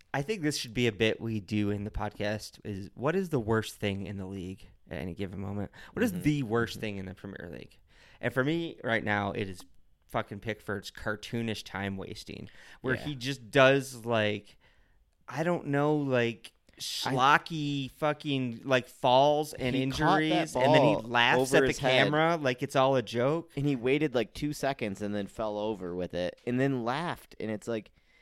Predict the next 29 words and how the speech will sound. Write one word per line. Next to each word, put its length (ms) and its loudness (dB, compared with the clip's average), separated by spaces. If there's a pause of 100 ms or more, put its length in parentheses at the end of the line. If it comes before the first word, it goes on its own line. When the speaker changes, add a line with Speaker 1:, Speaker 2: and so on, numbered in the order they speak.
(260)
Speaker 2:
"Ref, 280 -4
are 100 -2
you 200 0
watching 560 -8
Speaker 1:
There's 300 4
Speaker 2:
this?" 100 6
Speaker 1:
been 100 0
a, 200 0
there's, 220 0
like, 120 4
a 60 2
huge 320 0
history 480 4
of 100 0
him 160 0
doing 300 4
this 220 -4
now, 200 2
of 80 -2
him, 220 0
like, 180 0
laughing 480 4
at 120 2
the 60 -6
camera 400 2
as 140 2
he's 140 -8
time 260 0
wasting. 420 -6